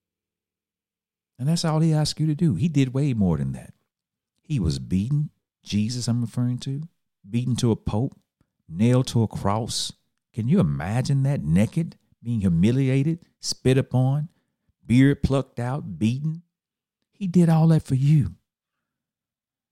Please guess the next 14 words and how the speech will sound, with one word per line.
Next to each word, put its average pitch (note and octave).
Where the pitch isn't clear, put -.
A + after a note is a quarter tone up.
So -
you C3+
could C3+
have C3
the B2
kings D#3
to D3
the C#3
ki-, -
the A#2
keys F3+
to -
the F3
kingdom. G2+